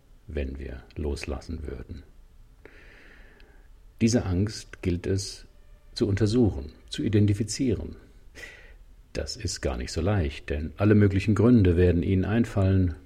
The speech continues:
dass Sie gar keine Angst zu haben brauchen. Hier eine bewährte Methode, wie Sie mit dem Loslassen beginnen können.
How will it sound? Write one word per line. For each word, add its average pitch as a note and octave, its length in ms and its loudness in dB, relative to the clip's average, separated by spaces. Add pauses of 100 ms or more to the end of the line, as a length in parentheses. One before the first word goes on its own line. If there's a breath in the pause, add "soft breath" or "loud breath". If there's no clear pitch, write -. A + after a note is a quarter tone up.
(140)
dass - 140 -8
Sie D#2 80 -6
gar - 180 -8
keine C#2+ 220 -8
Angst C#2+ 240 -10
zu D2+ 120 -4
haben C#2 280 -8
brauchen. F2+ 480 -4 (1800 loud breath)
Hier D2 680 -4
eine D2+ 220 -4
bewährte D#2+ 380 -2
Methode, E2+ 580 0 (140)
wie E2 280 -2
Sie F#2 400 0
mit D#2+ 180 -2
dem D2+ 160 -4 (120)
Loslassen D2 800 -6 (200)
beginnen F2 400 -4
können. C#2+ 360 -12